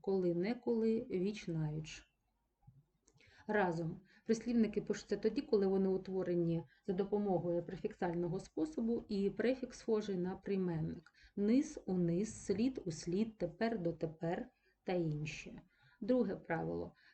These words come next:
Якщо вони утворені префіксально-суфіксальним способом, і префікс точно так же, як і в першому правилі, схожий на прийменник, а суфікси, тут їх безліч, це і суфікси "и", і суфікси "о", і суфікси "у", і суфікси "ки" і так далі.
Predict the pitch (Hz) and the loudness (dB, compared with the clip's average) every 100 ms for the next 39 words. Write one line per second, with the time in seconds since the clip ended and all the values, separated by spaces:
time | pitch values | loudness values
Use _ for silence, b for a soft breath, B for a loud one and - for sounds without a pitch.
0 | - 202 - 262 240 220 220 214 202 196 | -4 -4 0 4 6 6 4 0 0 -2
1 | 202 175 - 214 190 175 196 202 202 202 | -4 -8 -4 -2 0 -2 -4 -4 -2 -2
2 | 185 185 185 - 302 311 233 233 226 214 | 0 -2 -4 -4 -2 0 2 4 2 0
3 | 196 190 202 202 175 175 196 - 202 196 | -2 -2 -2 -2 -4 -6 -8 -6 -4 -4
4 | 165 175 180 185 - 170 - 180 175 180 | -4 -4 -4 -6 -6 -6 -4 -4 -2 -2
5 | 170 170 160 - 175 160 165 165 160 208 | 0 -2 -4 -6 -4 -2 -2 -4 -2 2
6 | 240 294 302 269 B B B B 185 180 | 2 2 2 0 B B B B -4 -2
7 | - 294 262 - 240 220 196 202 190 190 | -2 -2 -4 -2 2 4 2 0 0 0
8 | 175 165 170 160 202 262 - - - - | 0 2 2 0 -2 -2 -4 -14 -6 -2
9 | - 190 - 190 175 - - 170 - 240 | -2 -4 -4 -6 -6 -8 -2 -2 0 0
10 | 262 220 - 190 165 - 170 - 240 254 | 2 2 -2 -6 -6 -4 -4 -2 0 4
11 | 262 202 190 190 175 - 170 170 B B | 4 2 -4 -4 -6 -2 -2 -2 B B
12 | - 254 262 262 - B B - 190 185 | 0 4 4 2 -2 B B -4 0 2
13 | 175 - - 214 170 160 - 170 - 269 | 0 -4 0 0 0 -4 -6 -4 0 2
14 | 240 - 175 160 165 165 | 2 -2 -6 -4 -6 -6